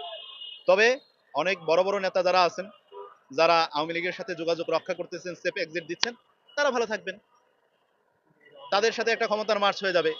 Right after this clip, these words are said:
কিন্তু আমরা নীতিগতভাবে তাদের মতো অন্যায় তো দেশের জনগণের সাথে, মানুষের সাথে বেইমানি করতে পারবো না, এক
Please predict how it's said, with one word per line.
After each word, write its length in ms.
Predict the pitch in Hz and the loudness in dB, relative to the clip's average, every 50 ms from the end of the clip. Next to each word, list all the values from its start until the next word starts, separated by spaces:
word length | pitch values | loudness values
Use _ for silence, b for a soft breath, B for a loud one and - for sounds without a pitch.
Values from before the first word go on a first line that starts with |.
| - - - - - | -10 -18 -20 -20 -20
কিন্তু 180 | - 180 185 208 - _ _ - 180 | -18 -12 -12 -12 -12 _ _ 0 0
আমরা 220 | 214 226 240 262 262 247 | 0 2 2 2 2 2
নীতিগতভাবে 500 | 240 233 233 240 226 226 233 220 220 226 220 214 | 2 0 2 2 4 4 4 2 2 2 0 0
তাদের 160 | 208 208 214 214 | 0 0 -2 -2
মতো 120 | 214 214 214 190 | -2 -2 -2 -2
অন্যায় 240 | 190 202 208 214 214 226 | 0 0 0 0 0 0
তো 40 | 214 190 | 0 -2
দেশের 180 | 196 185 208 202 175 160 | -2 -4 -6 -6 -4 -2
জনগণের 340 | 175 180 190 202 214 208 - | -2 -2 -2 -4 -6 -6 -6
সাথে, 120 | 208 202 208 190 | -6 -8 -6 -4
মানুষের 240 | 175 180 175 202 190 | -6 -4 -6 -6 -8
সাথে 120 | 208 190 196 190 | -6 -4 -2 0
বেইমানি 240 | 202 196 196 185 | 0 0 0 -2
করতে 220 | 170 170 156 160 147 | -2 -4 -2 -2 -2
পারবো 160 | 147 131 131 123 | -2 -2 -4 -8
না, 60 | 110 - - _ _ _ _ _ _ _ | -10 -12 -16 _ _ _ _ _ _ _
এক 180 | 185 202 208 | 6 6 6